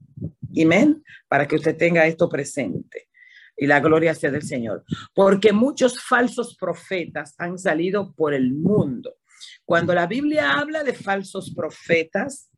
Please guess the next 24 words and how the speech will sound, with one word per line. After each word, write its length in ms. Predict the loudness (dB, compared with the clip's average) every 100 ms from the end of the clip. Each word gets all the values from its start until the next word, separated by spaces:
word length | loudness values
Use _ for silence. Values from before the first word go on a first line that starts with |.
| _ -20 _
se 180 | -2 2
refiere 800 | 2 0 0 4 6 6 4 2
a 140 | 0 0
las 240 | -2 -4
herejías 720 | -6 -6 -10 0 2 2 0
que 120 | -4
se 180 | -4 -2
han 100 | -2
levantado 960 | -2 -2 -2 -4 -4 -2 -2 0 -2 -4
para 160 | -4
este 220 | -6 -8 -8
tiempo. 800 | -4 -4 -4 -12 -18 -14 -16 -16 -16 -4
Y 120 | -2
no 100 | 0
solo 240 | 4 4
para 180 | 6 2
este 200 | 2 -2
tiempo, 540 | 0 0 0 -4 -6 -8
porque 240 | -6 -4
las 180 | -4 -2
herejías 460 | -2 0 -4 -4 -6
han 160 | -4 -4
estado 340 | -2 0 0
siempre. 640 | -4 -10 -12 -8 -6 -6